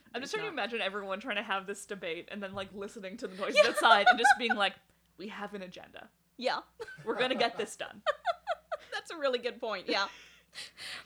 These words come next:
Speaker 2: And Penner's like, "Listen, I wanna talk about this play." And they're like, "What about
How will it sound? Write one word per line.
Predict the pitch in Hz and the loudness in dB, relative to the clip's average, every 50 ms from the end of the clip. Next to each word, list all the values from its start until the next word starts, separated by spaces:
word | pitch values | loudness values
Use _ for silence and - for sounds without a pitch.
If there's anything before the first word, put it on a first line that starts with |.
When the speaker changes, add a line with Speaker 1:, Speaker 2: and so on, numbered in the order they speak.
| - - - - - - - | -18 -20 -20 -20 -20 -12 -4
Speaker 2:
And | - 285 294 294 | -2 -2 -2 -2
Penner's | - 339 285 294 285 285 - | -2 -2 -4 -2 -4 -4 -2
like, | 277 240 214 | -2 -2 2
"Listen, | 226 285 277 277 254 196 | 2 2 2 2 0 0
I | 220 - | 0 0
wanna | - 494 359 | 0 -2 -2
talk | 330 - 302 269 277 | -2 0 0 0 0
about | 320 262 226 - | 0 -2 -2 -2
this | - 220 - | -4 -8 -10
play." | - - 277 247 214 214 | -4 -2 0 0 0 -2
And | 226 254 | -2 -2
they're | 269 277 | -2 2
like, | 285 294 294 294 | 2 2 2 2
"What | 381 415 415 440 415 539 539 | 2 6 10 12 12 12 12
about | - - 508 440 - 381 392 | 10 8 8 6 8 6 4